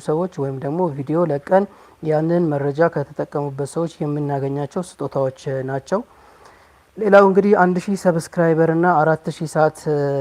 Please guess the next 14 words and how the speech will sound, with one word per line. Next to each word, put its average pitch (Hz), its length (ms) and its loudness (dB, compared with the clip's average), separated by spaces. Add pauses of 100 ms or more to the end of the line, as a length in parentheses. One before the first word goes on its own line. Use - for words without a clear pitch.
(400)
አለን 147 420 -2
ማለት 139 340 2
ለሞኔታይዝ 147 640 -2
በቂ 160 260 2 (120)
ነው 147 220 -2
ወይ 160 240 4
የሚል 147 400 -2
ጥያቄ 147 400 -4
አለ። 143 180 -2 (560)
እ፣ 156 120 -4 (120)
አንድ 160 240 2
ሺህ 165 180 -10
ሰብስክራይበር 147 640 -2
እና 156 140 0